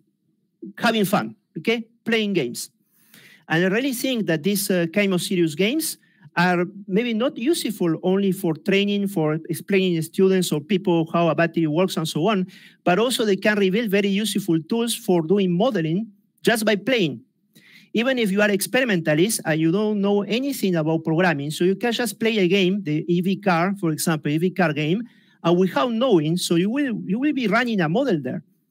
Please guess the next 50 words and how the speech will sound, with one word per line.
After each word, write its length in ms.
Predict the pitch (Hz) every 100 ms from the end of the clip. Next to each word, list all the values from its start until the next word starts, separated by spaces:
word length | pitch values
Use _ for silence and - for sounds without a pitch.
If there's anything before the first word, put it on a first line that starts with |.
| _ 151
and 120 | 180
you 100 | 220
will 100 | 254
get 220 | 254 247
a 80 | 202
result 580 | 175 165 269 208 - -
because 300 | 139 156 143
you 80 |
will 120 | 175 208
visualize 540 | 202 185 175 196 220 196
how 80 |
lithium 540 | 175 185 285 269 170 139 _ _
is 140 | 160 143
going 240 | 180 185
to 120 | 180
be 80 | 165
intercalated 640 | 170 165 151 160 175 214 190
in 100 | 156
the 40 |
electrode 380 | 156 165 165 156
structure 360 | - 208 196
and 160 | 151 143
so 200 | 190 254
on. 180 | 147 117 _ _ _ - - -
So 320 | - 165 - -
you 240 | 175 170
see, 240 | 196 294 277
so 140 | 202
these 200 | 175 240
serious 320 | 285 285 220
games, 320 | 175 220 320 226
they 120 | 196
can 220 | 226 226
be 280 | 220 214 -
seen 560 | - - 320 190 196 - _ _ -
as 260 | 185 185 190
a 220 | 175 170
research 480 | 202 240 277 247 -
tool, 280 | 302 208 139 - _ _ -
a 80 | 175
user-friendly, 840 | 202 285 - 226 180 294 233 165
a 80 | 156
very 280 | 165 294 285
user-friendly 800 | 233 220 202 - 202 190 185 180
research 440 | 165 160 165 -
tool, 220 | 185 131 120
that 160 | 170
they 120 | 208
can 220 | 170 196 190
be 240 | 214